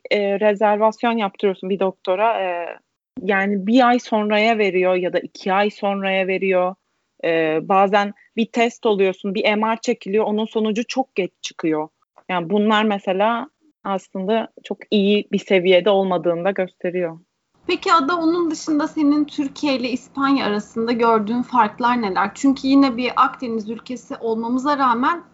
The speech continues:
Speaker 2: e, kültürel olarak çok farklı ilk ülkede yaşadın, deneyimledin. Bize bu farklarla ilgili de birazcık bilgi verir misin?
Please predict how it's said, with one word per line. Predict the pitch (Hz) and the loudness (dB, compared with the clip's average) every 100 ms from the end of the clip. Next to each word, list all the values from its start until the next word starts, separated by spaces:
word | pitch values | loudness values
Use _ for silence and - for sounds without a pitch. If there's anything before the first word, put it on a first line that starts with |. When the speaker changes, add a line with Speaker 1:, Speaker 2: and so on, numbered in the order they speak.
| - | -8
Speaker 2:
e, | 202 202 - - | -6 -8 -12 -6
kültürel | 247 220 - 269 285 | -4 -4 -2 -2 0
olarak | 277 277 349 - _ - | -2 0 -2 -4 _ -2
çok | 269 269 | 0 0
farklı | - 226 190 - | -2 -2 -2 -6
ilk | - 202 - - _ _ | -10 -10 -14 -20 _ _
ülkede | 226 214 220 180 | -4 -4 -6 -4
yaşadın, | 175 151 - 196 226 311 | -4 -4 -8 -6 0 2
deneyimledin. | 233 190 185 185 180 208 359 - - - - _ _ _ | 2 0 0 -2 -6 -8 -10 -10 -18 -20 -20 _ _ _
Bize | 277 269 339 | -6 -4 -4
bu | 302 | -8
farklarla | - 349 320 285 302 294 | 0 0 2 2 2 2
ilgili | 285 233 240 247 | -6 -8 -10 -8
de | 269 | -8
birazcık | 240 269 240 220 - | 2 2 2 -4 -12
bilgi | 240 226 254 | -12 -10 -8
verir | 247 220 208 | -6 -8 -10
misin? | 196 - _ - | -14 -16 _ -20